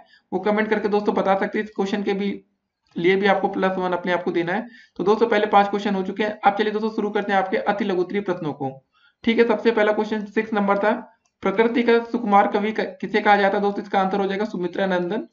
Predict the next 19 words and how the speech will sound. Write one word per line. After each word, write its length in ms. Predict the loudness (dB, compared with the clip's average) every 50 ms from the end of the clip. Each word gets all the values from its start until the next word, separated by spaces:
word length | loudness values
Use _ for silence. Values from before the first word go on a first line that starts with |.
| _ _ _ -2
पंत 200 | -2 -2 -2 -2
जी 160 | -2 -2 -2
को। 160 | -2 -2 -2
जी 140 | -2 0 0
हाँ 100 | 0 2
दोस्तों, 380 | 2 2 2 2 0 -2 -2 -2 -8 -16 -20 _ _ _ -6
इस 160 | -4 -4 -2
क्वेश्चन 360 | 0 0 -2 0 0 -2 -2 0
को 120 | 2 2
भी 180 | 2 0 -2 -4 -6 -10 _ _ _ _ _ _ _ _ _ _ _ 0
काफी 260 | 2 2 2 2 2 0
बार 180 | 2 2 2
हमने 180 | 2 2 0 0
आपको 180 | 0 0 0
बताया 260 | -2 0 2 2 2 2
था। 100 | 2 0
देखिए 260 | -2 0 0 0 0
काफी 260 | 2 2 2 2 0
कुछ, 300 | -2 -4 -4 -6 -8 -16